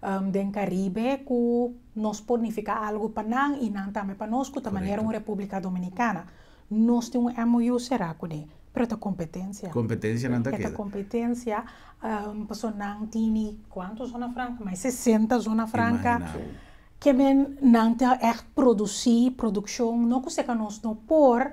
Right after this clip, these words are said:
Speaker 1: é tá possível, maneira Daniela avisa, lei tá permitir, Pero tem certo coisa que te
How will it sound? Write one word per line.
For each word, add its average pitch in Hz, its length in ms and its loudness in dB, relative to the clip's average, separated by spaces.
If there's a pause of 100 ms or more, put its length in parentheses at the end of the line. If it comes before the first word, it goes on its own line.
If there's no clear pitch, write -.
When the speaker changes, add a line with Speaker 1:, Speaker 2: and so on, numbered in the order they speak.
Speaker 1:
é 233 80 -8
tá 254 220 0
possível, 254 680 2
maneira 226 300 2
Daniela 220 440 0
avisa, 247 420 -2 (260)
lei 214 320 -4
tá 277 100 -4
permitir, 269 640 2 (300)
Pero 214 160 -4
tem 240 160 0
certo 247 380 0
coisa 226 540 -4
que 240 80 -6
te 208 100 -6